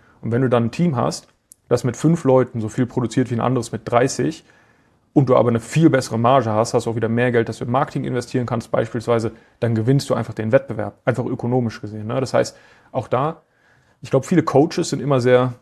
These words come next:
sehr kreativ, äh, weniger in Proz-, an Prozessen interessiert. Es ist aber meine Empfehlung,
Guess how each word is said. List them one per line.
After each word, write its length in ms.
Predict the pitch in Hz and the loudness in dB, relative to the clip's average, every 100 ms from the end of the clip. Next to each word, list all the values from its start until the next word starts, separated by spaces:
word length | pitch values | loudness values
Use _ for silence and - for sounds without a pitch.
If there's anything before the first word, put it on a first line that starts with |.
| _ | _
sehr 180 | - 120 | -2 -2
kreativ, 720 | - 123 110 139 165 180 - _ _ _ - | 0 -2 -2 -4 -6 -8 -14 _ _ _ -4
äh, 60 | |
weniger 760 | 123 117 113 113 135 156 131 - | -2 0 0 2 2 4 2 0
in 160 | 135 123 | -4 -4
Proz-, 320 | - - - | -6 -8 -6
an 120 | 135 120 | -4 -4
Prozessen 480 | 120 - 131 - | -4 -2 -2 -2
interessiert. 720 | 123 120 110 - - 160 - - | -8 -8 -8 -8 -4 -2 -2 -6
Es 160 | - | -10
ist 180 | - - | -6 -2
aber 180 | 120 117 | 0 0
meine 300 | 117 135 123 | 0 0 -2
Empfehlung, 600 | 117 - 135 120 135 | -6 -2 -2 0 -4